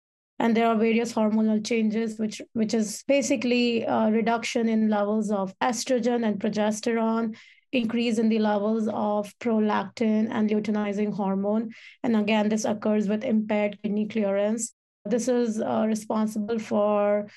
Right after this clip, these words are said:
several manifestations. So gen-, the general manifestations which you see with kidney disease includes depression, sleep disturbances,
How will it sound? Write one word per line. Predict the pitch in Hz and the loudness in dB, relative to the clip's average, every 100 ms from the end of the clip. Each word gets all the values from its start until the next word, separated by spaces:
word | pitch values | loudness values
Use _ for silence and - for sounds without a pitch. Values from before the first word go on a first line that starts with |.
| - | -20
several | - 302 302 311 | -2 0 2 2
manifestations. | 254 220 214 220 214 226 240 233 220 202 208 220 - | 2 0 0 -2 0 -2 0 0 0 0 0 -4 -2
So | 220 214 208 214 202 | 0 0 0 -2 0
gen-, | 277 269 277 | 2 0 0
the | 269 | -2
general | 220 262 320 370 | 0 2 2 2
manifestations | 320 254 254 240 254 233 233 247 226 | 2 0 0 0 0 -2 0 0 0
which | 220 220 | -2 -2
you | 233 | -2
see | 220 - 240 233 | -2 -2 0 0
with | 214 214 | 0 0
kidney | 214 220 | 0 0
disease | 214 214 214 | 2 0 0
includes | 214 214 220 220 214 | -2 -2 0 2 0
depression, | 208 208 233 226 226 - 233 226 226 | -2 -4 0 0 0 0 0 2 0
sleep | 220 208 185 | 0 -4 -2
disturbances, | 214 - 220 233 233 240 233 240 | -4 -2 -2 0 0 0 0 0